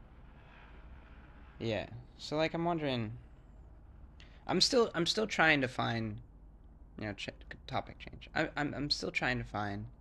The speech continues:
back to the intrinsic stuff. Uh, I, I'm finding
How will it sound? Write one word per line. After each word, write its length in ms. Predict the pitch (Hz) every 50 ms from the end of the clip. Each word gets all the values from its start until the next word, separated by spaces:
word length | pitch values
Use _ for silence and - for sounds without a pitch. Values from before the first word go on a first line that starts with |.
| - - - - -
back 180 | 120 131 131 -
to 80 | 135
the 120 | 110 110 101
intrinsic 580 | 95 - - 107 110 95 90 - - - -
stuff. 300 | - - - - - - - - - - - - - - - - - - - - - - - - - -
Uh, 360 | - - 107 104 98 95 101 - - - - - - - - - - - - - - - - - - - -
I, 580 | - 120 120 123 131 131 123 120 123 120 107 - - - - - - - - - - - - - - -
I'm 140 | 120 123
finding 840 | 120 - 127 120 123 127 131 131 127 127 123 117 113 113 107 113 123